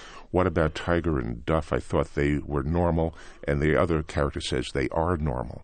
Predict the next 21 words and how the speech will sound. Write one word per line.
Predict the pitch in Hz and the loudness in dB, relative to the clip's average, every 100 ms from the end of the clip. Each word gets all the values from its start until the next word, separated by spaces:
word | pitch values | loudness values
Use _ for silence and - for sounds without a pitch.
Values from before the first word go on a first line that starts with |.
| - - - - | -16 -18 -18 -2
What | 123 | 0
sort | - 117 | 2 2
of | 87 | 2
reaction | 82 82 - | 2 0 -2
does | 60 82 | -4 -2
that | 76 | -4
line | 76 65 62 | -2 -4 -4
get | 64 67 - | -4 -2 -2
nowadays? | 65 62 55 - - - | -4 -4 -4 -6 -8 -4
'Cause | 85 | 0
it | 98 | 2
must | 131 | 2
have | 101 76 | 0 0
been | 76 | 0
a | 71 | 0
very | 58 92 | 2 2
shocking | 78 - 90 92 73 | 2 0 0 0 -4
line | 64 60 60 | -4 -4 -4
in | 65 | -4
nineteen | 64 71 64 | -6 -6 -4
seventy-five. | 69 50 - - 98 | -4 -6 -2 0 0